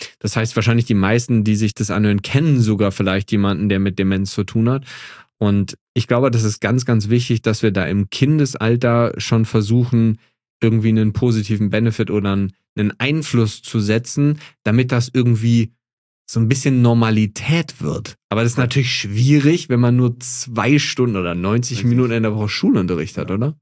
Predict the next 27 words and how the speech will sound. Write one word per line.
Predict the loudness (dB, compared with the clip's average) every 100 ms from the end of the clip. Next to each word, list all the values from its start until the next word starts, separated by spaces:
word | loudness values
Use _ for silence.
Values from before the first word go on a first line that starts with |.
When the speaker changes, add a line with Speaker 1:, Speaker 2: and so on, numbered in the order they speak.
| -12
Speaker 2:
Ja, | -14 -14 _ -20
absolut. | -18 -12 -12 -12 -18 _ _ _ _ _ _
Ähm, | -4 -2 0 -2 -4 -8 -18 _ _ _
klar, | -6 -4 -4
ich | -4
sag | -4 -4
immer | -4 -4
wieder, | -2 -2 -2 -4
wir | -6 -4
haben | -2
natürlich | -2 -4 -6 -6 -6
als | -6 -8 -8
Lehrer | -6 -6 -4
auch | -4 -6 -4
einen | -4 -2 -4 -6
Erziehungsauftrag, | -10 -10 -6 -2 -2 -4 -6 -6 -6 -6 -6 -8 -14 -8
dem | -4
wollen | -2 -2 -4
wir | -4 -4
natürlich | -6 -8 -8 -8
auch | -10 -10
gerecht | -10 -10 -10
werden. | -8 -6 -8 -10 _ _ _ _
Aber | -4 -2 -2 -4 -8 -10
je | -4
nach | -2 -4
Fach | -6 -6 -6 -6 -12